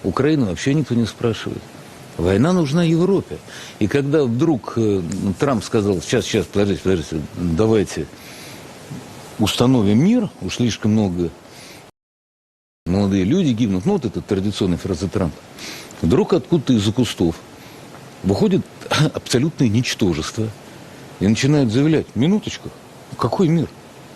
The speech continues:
Вы вообще о чем?» Глава Федеральной разведывательной службы Германии Бруно Каль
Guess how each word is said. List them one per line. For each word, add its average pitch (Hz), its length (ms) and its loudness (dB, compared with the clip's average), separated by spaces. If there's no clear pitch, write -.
Вы 117 140 2
вообще 165 320 2
о 156 80 2
чем?» 147 280 0
Глава 156 400 2
Федеральной 131 560 2
разведывательной 127 460 0
службы 117 340 0
Германии 123 500 2
Бруно 139 640 2
Каль 220 400 -2